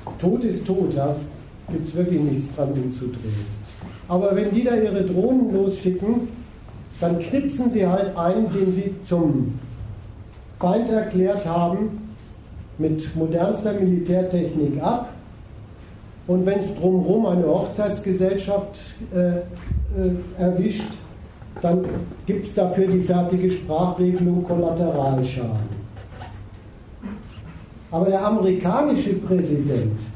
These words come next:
der sieht sich überhaupt nicht in der Not, bei jedem Militärschlag zu beweisen, für welchen höchsten Wert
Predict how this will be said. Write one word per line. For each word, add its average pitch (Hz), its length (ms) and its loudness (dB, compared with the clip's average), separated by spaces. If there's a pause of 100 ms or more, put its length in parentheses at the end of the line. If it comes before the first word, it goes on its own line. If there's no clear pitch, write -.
der 147 120 4
sieht 226 280 2
sich 196 160 2
überhaupt 185 440 0
nicht 196 240 0
in 180 140 4
der 165 160 2
Not, 156 480 2 (680)
bei 170 180 2
jedem 226 360 2
Militärschlag 180 1040 2 (1500)
zu 240 200 2
beweisen, 196 880 2 (640)
für 202 180 2
welchen 208 420 2
höchsten 214 640 2
Wert 196 320 2